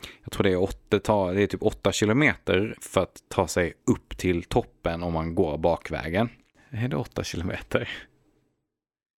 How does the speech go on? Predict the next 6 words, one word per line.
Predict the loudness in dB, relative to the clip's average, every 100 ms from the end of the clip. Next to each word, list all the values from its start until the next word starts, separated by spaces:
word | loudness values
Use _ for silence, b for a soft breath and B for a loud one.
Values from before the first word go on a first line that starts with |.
| _ _ _ _
Nej, | 0 0 -10 _
det | -2 0
är | 0
sex | 0 -2 -2 -10
kilometer. | -8 -6 -8 -10 -12 -6
Mm, | -2 -2